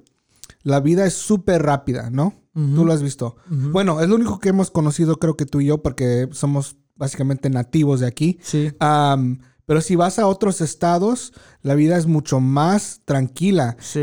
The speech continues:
Speaker 1: Y esas, esas, este, ocasiones donde la gente sí se conoce en persona son más altas.
Speaker 2: Ah, sí,
Speaker 1: Por
Speaker 2: sí.
Speaker 1: ejemplo, vas a Oklahoma o vas a, a un lugar que tal vez no sea tan avanzado,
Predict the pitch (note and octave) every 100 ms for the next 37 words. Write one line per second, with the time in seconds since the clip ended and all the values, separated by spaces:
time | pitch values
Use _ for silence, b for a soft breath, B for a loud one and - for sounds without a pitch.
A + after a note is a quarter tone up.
0 | D3 E3+ F#3+ A#3 A3+ - E3+ E3+ G#3+ G3+
1 | F3+ D#3+ - D3 C#3+ C#3 - E3 E3 D3+
2 | D3 C#3 C3+ C3+ C3 - D#3 - D3 -
3 | E3+ F3+ - D#3 C#3+ - C3+ C#3+ - D3+
4 | - B2 D3 D#3+ G#3 B B B B -
5 | D#3 E3 E3 E3 E3 D#3+ D#3 D#3 D3+ -
6 | A#2+ - - D3 C#3+ D3 D3+ C#3+ F3 D3+
7 | C#3+ C#3 D3 D3 D3 D3 C#3 C#3+ C3+ D#3+
8 | D3 D3 C#3+ C#3 C#3+ B2+ B2+ B2 C#3 B2
9 | B2 A#2 A#2 A2 - - - - _ -
10 | F3+ B3 B3+ A3+ A3+ G3 E3+ F3 E3+ E3+
11 | E3+ E3 E3+ E3 D#3+ D3+ C#3+ C#3 C3+ B2+
12 | D3 D3 D3+